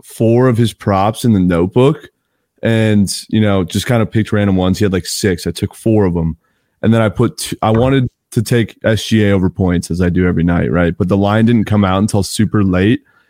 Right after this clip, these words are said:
'cause he was ruled out all day, and then they ruled him in, like, an hour before the game.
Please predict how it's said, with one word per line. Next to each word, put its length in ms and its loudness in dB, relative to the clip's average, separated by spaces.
'cause 180 0
he 100 0
was 360 0
ruled 300 2
out 220 0
all 200 0
day, 200 0
and 80 2
then 100 2
they 120 2
ruled 240 2
him 100 2
in, 220 2
like, 240 -2
an 120 0
hour 220 0
before 200 -2
the 80 0
game. 340 0